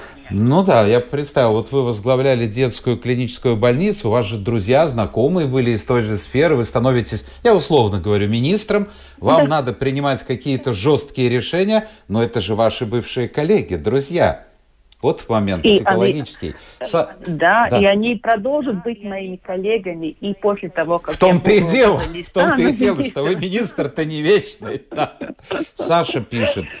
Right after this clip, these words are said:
Speaker 1: но как бывшему министру, почему при посещении врача-специалиста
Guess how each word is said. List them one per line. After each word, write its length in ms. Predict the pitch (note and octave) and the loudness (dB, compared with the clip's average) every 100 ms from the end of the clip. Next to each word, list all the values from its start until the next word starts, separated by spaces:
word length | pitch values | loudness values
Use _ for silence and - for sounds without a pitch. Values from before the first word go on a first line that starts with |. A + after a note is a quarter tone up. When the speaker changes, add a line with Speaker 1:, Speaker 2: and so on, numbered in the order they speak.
| - _ - | -20 _ -4
Speaker 1:
но 240 | C3+ E3 | 0 0
как 400 | - - C#3+ G2+ | -2 -2 -2 0
бывшему 480 | C#3+ C#3+ - A2+ G#2+ | 0 0 -2 -2 0
министру, 560 | G#2+ G#2+ G2 - E2+ | 2 2 0 -4 -8
почему 640 | D#2+ B2 - B2+ B2 G3+ A3+ | -6 -6 -4 -2 0 2 0
при 140 | D3 | -2
посещении 800 | A#2 B2 - A2+ - E3 C3+ A2 | -2 -4 -4 -6 0 0 2 2
врача-специалиста 1500 | F#2 G#2 G#2+ D#3 D3 - A2+ F#2+ G#2+ F2 C#3 A#3 - G2+ E2 | 2 0 0 2 2 0 -10 -4 0 2 2 0 0 0 0